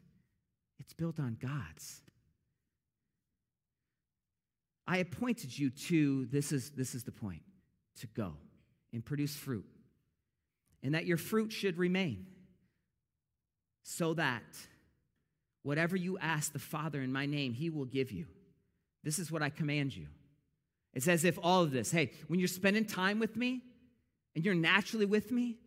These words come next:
and you're remembering how much I loved you, this is what I want to command you to do. Love one another. This is so difficult.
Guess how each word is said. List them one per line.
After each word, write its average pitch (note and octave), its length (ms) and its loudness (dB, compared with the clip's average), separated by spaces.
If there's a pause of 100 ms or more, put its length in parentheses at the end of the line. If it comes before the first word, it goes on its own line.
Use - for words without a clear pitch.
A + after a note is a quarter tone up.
(140)
and F3+ 100 4
you're G3 100 4
remembering G#3+ 420 6
how F#3+ 160 2
much G#3+ 220 2
I F#3 100 2
loved E3+ 340 0
you, A#3 300 -2 (880)
this D3 160 -2
is C#3+ 80 -6
what C#3+ 100 -2
I A#2 120 -2
want A2+ 200 -4
to G2+ 60 -8
command A#2+ 360 -2
you F#2+ 80 -6
to F#2 80 -12
do. F2 220 -8 (720)
Love A2+ 240 -2
one G2+ 140 -4
another. E2+ 380 -8 (4000)
This C3 200 -2
is G#2+ 80 -6
so G#2 220 -6
difficult. F2 520 -12